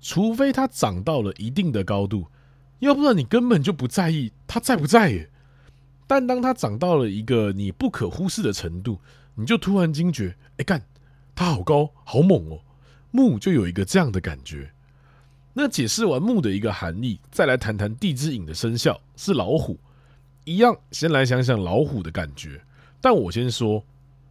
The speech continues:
我们是文明社会，你不用想到老虎攻击时候的样子，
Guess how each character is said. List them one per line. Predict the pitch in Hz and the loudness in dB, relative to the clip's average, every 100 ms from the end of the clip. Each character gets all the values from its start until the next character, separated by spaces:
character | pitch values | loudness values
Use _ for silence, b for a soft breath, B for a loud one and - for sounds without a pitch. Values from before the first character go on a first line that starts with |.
| _ _ _ _ | _ _ _ _
我 | - 117 | -8 -4
们 | 120 | -2
是 | 240 | 0
文 | 170 117 | 2 2
明 | 151 120 | 2 -2
社 | 127 160 101 | 0 0 0
会， | 135 113 - b b | 0 -2 -4 b b
你 | 139 139 | 0 0
不 | - 143 | 0 0
用 | 220 247 | 0 0
想 | 180 101 | -2 -2
到 | 131 | 0
老 | 123 104 127 | 2 2 0
虎 | 113 85 | -2 -4
攻 | 131 151 | -2 -2
击 | 131 98 | -4 -6
时 | 101 92 | -6 -2
候 | 92 113 | 0 0
的 | 90 | -2
样 | 95 85 | -2 -4
子， | 71 73 | -8 -14